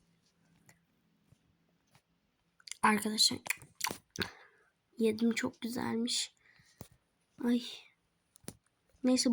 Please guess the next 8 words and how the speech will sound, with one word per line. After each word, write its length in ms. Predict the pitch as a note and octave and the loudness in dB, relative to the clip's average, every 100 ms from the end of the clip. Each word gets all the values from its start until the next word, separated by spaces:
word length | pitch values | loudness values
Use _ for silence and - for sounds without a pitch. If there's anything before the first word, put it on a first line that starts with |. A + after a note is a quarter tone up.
| A3+ | 2
burada 260 | A#3 B3 | 2 2
bir 100 | A#3+ | 0
tarif 440 | - A#3 A#3 - - | -4 -2 -2 -4 -2
deneyeceğim. 680 | A3 G#3+ G#3+ G#3+ - A#3 - _ _ _ _ _ - - - D3 - | 0 2 0 -4 -8 -14 -20 _ _ _ _ _ -20 -20 -20 -20 0
Evet. 920 | A#3+ A3 G#3+ G#3+ G#3+ G#3+ - - - - _ _ _ _ _ _ _ _ _ - _ _ _ _ _ _ _ - - | 0 2 0 0 -2 -4 -8 -12 -12 -16 _ _ _ _ _ _ _ _ _ -20 _ _ _ _ _ _ _ -20 2
Önce 460 | C#4 C4 A#3+ C#4 C4+ | 4 4 2 0 0
çileğimizi 920 | - A#3+ A3 A3 A3 A3 - - C#4+ - _ _ _ _ - A#3+ - A#3 | 0 2 2 2 0 -2 -8 -8 -10 -10 _ _ _ _ -2 -2 0 -2
alalım. 680 | A3 A3 G#3 G#3+ G#3 G#3 | -2 0 0 2 2 0